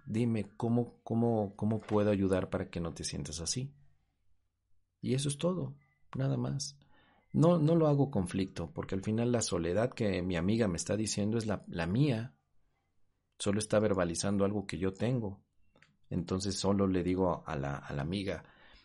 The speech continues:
"Bu-, bueno, gracias por comentármelo, no me había dado cuenta, no había percibido esto, no sabía que te sentías sola. Dime cómo puedo ayudar.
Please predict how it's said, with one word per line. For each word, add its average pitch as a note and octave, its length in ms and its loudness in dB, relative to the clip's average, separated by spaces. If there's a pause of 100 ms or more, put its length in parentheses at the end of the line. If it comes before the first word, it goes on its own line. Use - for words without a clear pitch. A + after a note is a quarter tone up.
(260)
"Bu-, - 240 -4
bueno, G#2 280 6
gracias G#2+ 340 2
por - 160 -4
comentármelo, G#2+ 720 2
no G#2 120 4
me G2 100 4
había F2+ 160 2
dado E2+ 260 2
cuenta, G#2+ 580 2 (400)
no F#2+ 100 -2
había F#2 200 2
percibido D#2+ 600 -2
esto, G#2+ 460 0
no F#2+ 120 2
sabía F#2+ 300 -2
que - 100 -4
te - 120 -10
sentías D2 460 -4
sola. G2 520 0 (1000)
Dime G#2+ 480 0
cómo G#2 320 0
puedo F#2+ 260 4
ayudar. F#2+ 500 0